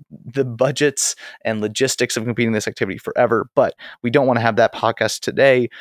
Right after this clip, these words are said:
So we're gonna continue on in our agenda, and we're gonna move to the C I C. Now, the C I C had a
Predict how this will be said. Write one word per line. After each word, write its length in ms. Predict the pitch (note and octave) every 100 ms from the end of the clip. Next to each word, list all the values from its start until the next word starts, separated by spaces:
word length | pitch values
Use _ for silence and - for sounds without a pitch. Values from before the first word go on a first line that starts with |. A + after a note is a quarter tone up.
| -
So 240 | E3+ D3+
we're 180 | C3 C3
gonna 180 | A#2+ A2+
continue 560 | - C#3 A#2 - C#3 C3
on 360 | - A2 G#2+ G#2 -
in 100 | G#2
our 120 | E2+
agenda, 520 | F2+ A2+ C#3+ D3 C3+ B2 - _
and 160 | B2
we're 60 | B2
gonna 120 | B2
move 320 | A#2 A#2+ A#2
to 100 | -
the 120 | A2 G#2+
C 320 | - A2+ G#2+
I 160 | G2
C. 500 | F#2+ - - G#2 - - _ - - -
Now, 60 |
the 100 | B2
C 200 | A#2+ C4
I 80 | B3+
C 200 | - E3+
had 160 | B2+
a 120 | G#2+